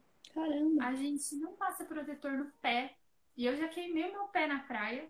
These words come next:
Speaker 2: <laughs> E a gente esquece do pescoço. Então a gente passa lá no rosto, sabe? Pronto, passei. Só que a gente esquece do pescoço, né?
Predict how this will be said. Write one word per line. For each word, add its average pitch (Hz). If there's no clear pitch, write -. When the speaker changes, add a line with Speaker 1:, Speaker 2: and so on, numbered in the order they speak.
Speaker 2:
<laughs> -
E 320
a 359
gente 359
esquece -
do 311
pescoço. 349
Então 269
a 311
gente 349
passa 302
lá 262
no 247
rosto, 330
sabe? 285
Pronto, 480
passei. 415
Só 277
que 320
a 320
gente 330
esquece -
do 277
pescoço, -
né? 233